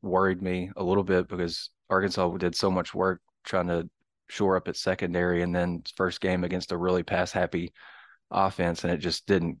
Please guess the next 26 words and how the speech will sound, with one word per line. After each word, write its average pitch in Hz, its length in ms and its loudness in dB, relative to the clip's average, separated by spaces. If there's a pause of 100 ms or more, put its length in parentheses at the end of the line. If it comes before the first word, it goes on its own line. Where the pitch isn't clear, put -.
(120)
go 92 220 4
well. 82 220 4
Like, 87 140 2
it's 117 120 0
not 113 160 2
gonna 87 140 -2
go 87 160 4
well 87 140 4
for - 120 -4
a 87 60 0
lot 87 200 2
of 87 80 -4
defenses 87 480 -8
this 90 240 -4
year, 87 300 4 (460)
but 120 100 6
you 113 80 4
can't 123 180 2
come 110 160 2
up 104 120 2
with 92 100 0
one 101 240 2
stop 98 420 2 (920)
after, 92 640 2 (300)
you 101 100 -4
know, 90 280 0